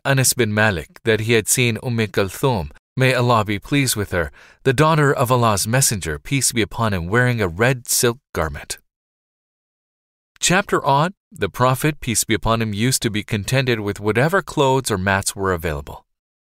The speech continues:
Narrated Ibn Abbas, may Allah be pleased with him,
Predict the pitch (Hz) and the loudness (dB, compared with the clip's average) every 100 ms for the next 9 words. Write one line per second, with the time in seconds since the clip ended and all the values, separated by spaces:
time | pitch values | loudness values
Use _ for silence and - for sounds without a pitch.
0 | _ 90 113 127 123 117 113 - 127 127 | _ -2 2 4 4 2 0 -2 -2 -2
1 | 113 95 98 80 - - - _ - 104 | -2 -2 -4 -2 -2 -2 -2 _ -6 -4
2 | 90 85 90 87 - 131 117 107 101 85 | -2 -4 -6 -8 -4 -4 -2 -4 -4 -6